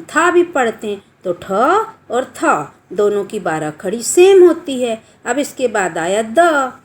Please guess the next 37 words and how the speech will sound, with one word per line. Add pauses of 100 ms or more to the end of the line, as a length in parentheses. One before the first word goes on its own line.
(260)
तो
द
में
भी (300)
डी (160)
एच (260)
डी (160)
डबल
ए, (160)
डा, (540)
है
ना, (140)
और
डी
डबल
ए,
दा। (280)
तो (160)
डा (400)
और
दा (240)
दोनों
की
बारह
खड़ी (340)
सेम
होती
है, (380)
क्योंकि
ड
के
लिए
भी
डी
आता
है (160)
और